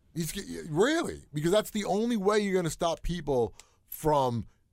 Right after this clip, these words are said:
slinging insults at each other for no reason. It,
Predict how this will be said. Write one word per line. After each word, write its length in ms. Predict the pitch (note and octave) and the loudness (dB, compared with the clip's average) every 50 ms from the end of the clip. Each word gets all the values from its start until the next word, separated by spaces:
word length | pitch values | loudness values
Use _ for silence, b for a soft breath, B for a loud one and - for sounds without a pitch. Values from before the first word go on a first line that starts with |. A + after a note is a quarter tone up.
| _ _ _ | _ _ _
slinging 600 | - - - - F#3 F#3+ F#3+ F#3+ F3 E3+ D#3+ E3 - | -4 0 0 2 4 4 2 2 2 -2 -4 -4 -2
insults 520 | D#3+ E3 E3+ E3 - - C3 A#2+ A2+ - | 0 0 0 0 -2 0 0 0 0 -2
at 120 | B2+ G#2+ A2 | -4 -4 -4
each 180 | G#2+ G2 - B2 | -4 -4 -2 -2
other 200 | G#2+ G#2+ G#2+ G2 | -2 -2 -2 -4
for 200 | - - C3 B2+ | -4 -4 -4 -2
no 240 | B2+ D3 D3+ D3+ D3+ | 0 0 2 2 2
reason. 520 | C3+ B2 C3+ C#3 C#3+ C3+ A2 F#2 F2 F#2+ G2+ | 2 2 0 0 0 0 -2 -4 -8 -10 -8
It, 140 | - - | -10 -10